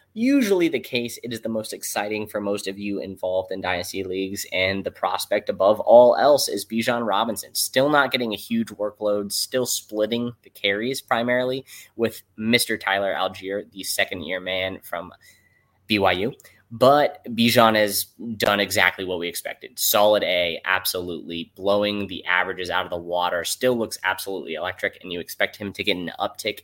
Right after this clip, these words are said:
in value as his touches increase throughout the year. But as long as he's splitting, still solid, still producing for your fantasy teams, even as a completely rotational back right now.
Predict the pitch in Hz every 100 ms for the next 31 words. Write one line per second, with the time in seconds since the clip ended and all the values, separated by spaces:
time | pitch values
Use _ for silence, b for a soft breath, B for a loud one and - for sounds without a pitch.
0 | - 104 98 95 98 101 101 - 85 90
1 | - 85 - 113 - 123 127 123 - 127
2 | - 131 117 123 120 117 120 b b b
3 | - 98 92 104 107 107 101 - - 139
4 | 135 131 b b b b b - - 175
5 | 151 - 110 101 101 101 - 131 127 113
6 | 107 110 101 98 92 98 95 - 95 101
7 | 95 92 - 113 104 101 92 95 92 87
8 | 101 82 - 104 82 95 90 85 85 85
9 | 73 67 69 - - 67 - _ _